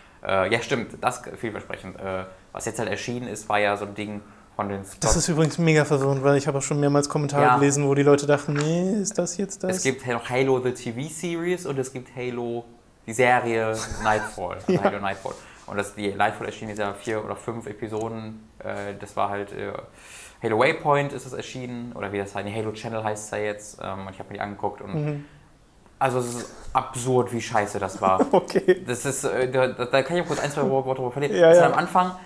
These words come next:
Speaker 1: hat das, ähm,
Speaker 2: <laughs>
Speaker 1: also die, die Geschichte ist quasi so, dass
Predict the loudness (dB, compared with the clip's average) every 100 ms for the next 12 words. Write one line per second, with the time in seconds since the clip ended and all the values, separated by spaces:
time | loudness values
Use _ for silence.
0 | -10 -6 0 0 0 0 2 0 0 -4
1 | -4 -18 -20 _ _ -20 -20 -10 -2 0
2 | 0 -2 -4 -4 0 0 2 0 2 0
3 | 2 0 0 2 -2 -6 -20 -4 2 2
4 | 2 -6